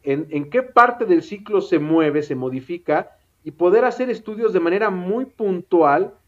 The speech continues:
a cada paciente en particular, de acuerdo a su propio ciclo, para poder entender. Y entonces, esta herramienta, que ahora son los métodos naturales de planificación familiar, que,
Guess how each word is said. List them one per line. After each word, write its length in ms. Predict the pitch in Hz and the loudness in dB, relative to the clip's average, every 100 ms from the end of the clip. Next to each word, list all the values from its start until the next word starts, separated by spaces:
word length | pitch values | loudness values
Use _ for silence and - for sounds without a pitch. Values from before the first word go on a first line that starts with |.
| _ _ | _ _
a 200 | 139 - | -8 0
cada 300 | 226 247 262 | 2 2 0
paciente 360 | 214 214 214 | -2 -4 -6
en 80 | 226 | -4
particular, 640 | - 170 156 - 156 170 165 | -2 -4 -6 -4 2 2 2
de 60 | |
acuerdo 320 | 143 180 196 | -2 0 0
a 40 | 190 | -2
su 220 | 190 147 | -4 -6
propio 380 | 190 208 233 202 | -2 -2 -2 -4
ciclo, 460 | - - 160 175 - _ _ | -4 -6 -4 -4 -8 _ _
para 260 | 156 151 151 | 0 0 2
poder 240 | 165 196 | 2 2
entender. 600 | 220 214 185 196 220 208 _ _ _ _ _ - | 0 -2 -4 -4 -6 -8 _ _ _ _ _ -2
Y 60 | |
entonces, 480 | 180 180 269 269 269 - | -2 0 -6 -6 -10 -6
esta 300 | 254 254 277 | -6 2 2
herramienta, 840 | 240 185 185 175 170 131 147 - _ _ _ _ _ _ _ _ | 4 2 2 0 -2 -4 -4 -10 _ _ _ _ _ _ _ _
que 80 | 139 | 4
ahora 260 | 156 190 | 6 6
son 160 | - 196 | 4 0
los 140 | 175 | 2
métodos 320 | 175 185 208 | 0 2 2
naturales 440 | 165 - 151 160 180 | 2 0 2 2 2
de 60 | |
planificación 640 | 160 131 120 127 131 117 160 | -4 -6 -8 -8 -8 -8 -4
familiar, 540 | 180 156 147 156 170 | -2 0 2 4 2
que, 120 | 143 | -4